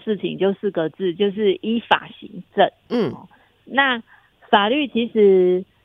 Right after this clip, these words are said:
Speaker 1: 嗯，去上，去，去读这个法律的硕士，给我很大的帮助啊，哈。嗯，因为我们卫生局还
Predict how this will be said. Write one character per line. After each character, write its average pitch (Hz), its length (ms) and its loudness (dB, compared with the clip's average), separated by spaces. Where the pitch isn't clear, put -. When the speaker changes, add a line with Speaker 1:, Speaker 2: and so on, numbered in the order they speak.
Speaker 1:
嗯， 175 800 -6
去 302 160 2
上， 254 400 -2
去， 294 340 -4
去 285 280 -2
读 214 260 -4
这 247 160 2
个 202 300 4
法 165 200 -4
律 214 160 2
的 185 300 0
硕 196 300 -2
士， 190 200 -4
给 180 160 -2
我 196 200 0
很 170 220 -8
大 208 200 -2
的 175 100 -4
帮 170 360 -6
助 160 260 -8
啊， - 240 -14
哈。 175 160 -14
嗯， 190 720 -4
因 285 120 -2
为 330 60 8
我 285 60 8
们 214 160 0
卫 240 100 2
生 262 160 0
局 208 120 2
还 185 160 -2